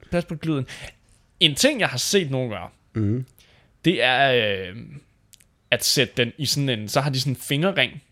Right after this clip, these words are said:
Speaker 1: hvor der er sådan en lille, øh, sådan en holder, hvor man kan sætte jointen i. Det har jeg
Speaker 2: Åh,
Speaker 1: set folk,
Speaker 2: sygt nok.
Speaker 1: folk, der gamer rigtig meget, ikke? Så det er sådan
Speaker 2: Ja.
Speaker 1: en, jeg sidder derhjemme og spiser Doritos, og, og spiller
Speaker 2: <laughs>
Speaker 1: Call of Duty,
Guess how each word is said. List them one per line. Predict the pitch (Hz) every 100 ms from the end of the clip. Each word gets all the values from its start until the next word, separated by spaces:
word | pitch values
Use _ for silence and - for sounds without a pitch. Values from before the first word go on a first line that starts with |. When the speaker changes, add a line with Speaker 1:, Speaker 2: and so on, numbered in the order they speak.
| _ _ _ _ _ _
Speaker 1:
hvor | 143
der | 131
er | 123
sådan | 135 147
en |
lille, | 139 160 160
øh, | 123 113 104 98 - _ _ _ _ - -
sådan | - 139
en | -
holder, | 117 135 180 _ _ _ _
hvor | 131
man | 127
kan | 123
sætte | 123 101
jointen | 117 139 135
i. |
Det | -
har | - -
jeg | 147
Speaker 2:
Åh, |
Speaker 1:
set | 151 165
folk, | - 170
Speaker 2:
sygt | 110
nok. | - -
Speaker 1:
folk, | 175 156
der |
gamer | 135 - 127 160 165
rigtig | 117 135
meget, | 107 104 131
ikke? | 156 _ -
Så | 151
det |
er | 147
sådan | - 131
Speaker 2:
Ja. |
Speaker 1:
en, | 120 - - -
jeg | -
sidder | 147
derhjemme | 123 117 127
og |
spiser | - 127 117
Doritos, | 117 117 127 127 117 - - -
og, | 107 101 -
og | 123 117
spiller | 107 101 _ - 143 107 110 107 85 117 117 - - - -
Speaker 2:
<laughs> | 113 175 - - 196 - - -
Speaker 1:
Call | 143
of | 139
Duty, | - 156 147